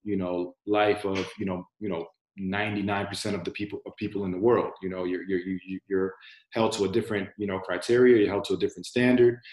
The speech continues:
Um, you know, you also have a lot of things that are in place. You know, there's, you know,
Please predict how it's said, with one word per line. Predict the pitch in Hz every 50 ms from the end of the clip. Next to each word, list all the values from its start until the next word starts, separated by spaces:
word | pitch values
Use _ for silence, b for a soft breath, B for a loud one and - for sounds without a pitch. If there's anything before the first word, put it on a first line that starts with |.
| B B B B -
Um, | 95 95 95 95 95 92 90 92
you | 101
know, | 98 95 92 92
you | 90 92 98 98
also | 101 98 - - 104 98
have | 95 104 101 98
a | 95
lot | 95 98 101 98
of | 95 -
things | - 101 95 95
that | 98 98 98
are | 95 92
in | 90 -
place. | - 120 104 95 - - -
You | 90
know, | 90 87 85
there's, | 92 90 90 90 87 - -
you | 92 90
know, | 87 85 87 87